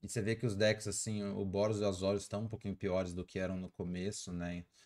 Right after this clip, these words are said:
Conforme a galera drafta mais, eles pioram, conforme a galera drafta menos, esses decks eles melhoram. E assim por diante. Então, é isso.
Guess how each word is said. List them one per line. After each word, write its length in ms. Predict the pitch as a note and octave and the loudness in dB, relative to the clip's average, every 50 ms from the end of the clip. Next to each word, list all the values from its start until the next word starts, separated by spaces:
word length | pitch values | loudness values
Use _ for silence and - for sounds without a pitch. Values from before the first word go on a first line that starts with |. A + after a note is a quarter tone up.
| _ _ _ _ _ _ | _ _ _ _ _ _
Conforme 360 | - F#2+ _ - F#2 F2+ F#2 | -20 -16 _ -8 -6 -4 -4
a 20 | F#2 | -2
galera 340 | F2+ F#2+ F2+ F2+ F2+ F2+ E2+ | 0 2 2 2 2 2 2
drafta 320 | F2 F2+ F2 - - F2 | 0 0 -2 -2 -4 -8
mais, 360 | E2 E2+ E2+ F2 F2+ F2+ E2+ | -6 -4 -2 -2 -2 -2 -2
eles 180 | F2 F2 D#2+ - | -4 -6 -8 -8
pioram, 500 | - G2 F#2 F2 F#2+ G2 G#2 G2+ G2+ F#2+ | -6 -2 0 2 4 4 4 2 2 0
conforme 260 | F#2+ F#2 - - F#2+ | -2 -6 -6 -6 -4
a 40 | F2+ | -2
galera 220 | F#2 F2 E2+ F2 | 0 0 0 0
drafta 300 | F2 F2 F2 - - E2+ | 0 -2 -2 -4 -4 -6
menos, 240 | E2 E2+ E2+ E2+ D#2 | -6 -4 -4 -4 -4
esses 160 | E2+ D#2+ - | -6 -6 -4
decks 240 | - F2 E2+ - - | -4 -4 -4 -4 -6
eles 120 | F2 E2+ | -8 -6
melhoram. 520 | F2 F2+ F2+ F#2 F#2+ F#2 F#2 F#2+ G2 G2 - _ _ _ _ _ _ _ _ _ _ _ _ _ _ - | -6 -6 -4 -4 -2 -2 -2 -2 -2 -4 -8 _ _ _ _ _ _ _ _ _ _ _ _ _ _ -12
E 100 | - F#2 | -10 -10
assim 260 | F#2 F2+ - - G2 F2 | -10 -8 -8 -6 -6 -4
por 180 | - G2 G2 | -2 -2 -2
diante. 680 | F#2+ F2 F#2+ F#2 F2+ F2 F2 E2+ - - - - - - _ - - - - - - _ _ _ _ _ | 0 0 0 0 0 -2 -2 -4 -6 -10 -14 -14 -18 -20 _ -20 -14 -12 -12 -12 -14 _ _ _ _ _
Então, 440 | - E3+ F#3 G#3 A#3 B3 A#3+ B3 - - _ _ _ _ _ _ _ _ _ _ _ _ _ _ _ - | 4 4 4 4 4 2 0 -2 -6 -12 _ _ _ _ _ _ _ _ _ _ _ _ _ _ _ -4
é 140 | - A#3 C#4 | 0 4 8
isso. 500 | D4 A#3 D#3+ B2+ - - C#3+ B2+ G#2 - | 8 8 8 8 6 6 4 4 4 0